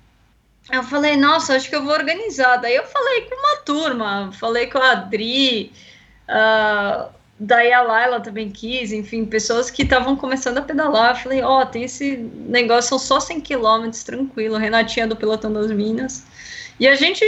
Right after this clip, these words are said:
juntou, acho que eram trinta meninas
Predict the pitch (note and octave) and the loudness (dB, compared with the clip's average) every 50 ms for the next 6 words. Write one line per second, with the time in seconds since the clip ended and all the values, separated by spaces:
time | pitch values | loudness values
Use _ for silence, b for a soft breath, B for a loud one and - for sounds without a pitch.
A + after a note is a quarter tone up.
0 | A4 G#4 G#4 G4 F#4 D4+ C4+ - - C4+ C4 C4+ D#4 F4+ F#4 E4+ C#4+ B3 A3 - | 4 4 0 0 0 -4 -6 -2 2 4 4 6 6 4 4 4 2 0 -2 -4
1 | - - _ _ _ _ _ _ B3 C4 C4+ - - D#4+ D4+ _ _ _ _ _ | -8 -16 _ _ _ _ _ _ -16 -16 -16 -14 -16 -18 -20 _ _ _ _ _
2 | _ _ _ - - B3 C4 C4 C#4 - - F#3+ - - _ _ _ A3 _ - | _ _ _ -14 -8 -6 -6 -4 -6 -6 -6 -10 -12 -14 _ _ _ -20 _ -10
3 | A3 B3 C4 D4 D4 E4+ E4 D4 C#4 B3+ A3+ A3 G#3+ G#3 G3+ F3+ F#3+ G3 - - | -6 -2 -2 -2 0 0 0 0 0 0 0 0 0 0 -2 -4 -4 -6 -10 -12
4 | - - | -14 -16